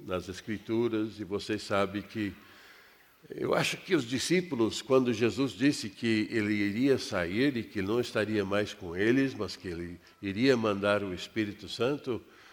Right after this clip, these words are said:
eu não posso imaginar o medo que eles devem ter tido de não somente ter Jesus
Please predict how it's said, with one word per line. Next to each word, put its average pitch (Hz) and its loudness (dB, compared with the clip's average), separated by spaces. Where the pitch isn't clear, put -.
eu - -12
não 127 0
posso 185 -4
imaginar 151 2
o 117 2
medo 127 4
que - -2
eles 107 0
devem 110 2
ter 104 -2
tido 143 2
de 95 -8
não 139 4
somente 135 0
ter 120 0
Jesus 101 -4